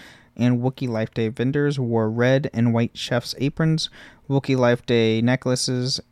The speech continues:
and were a type of necklace worn in honor of the holiday. On the other hand, astromech droids, protocol droids, and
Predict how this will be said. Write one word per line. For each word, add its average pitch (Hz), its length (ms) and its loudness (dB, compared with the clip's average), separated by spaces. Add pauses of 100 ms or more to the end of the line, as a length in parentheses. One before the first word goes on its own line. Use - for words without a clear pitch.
and 135 400 2
were 120 140 0
a 113 40 -2
type 117 220 -4
of 113 60 -2
necklace 113 520 -2
worn 123 300 2
in 113 120 2
honor 110 260 0
of 104 80 -4
the 104 80 -4
holiday. 139 480 0 (360)
On 113 160 2
the 113 120 2
other 147 220 4
hand, 127 340 4
astromech 131 500 0
droids, 113 400 -2
protocol 131 380 0
droids, 120 360 -2
and 170 180 0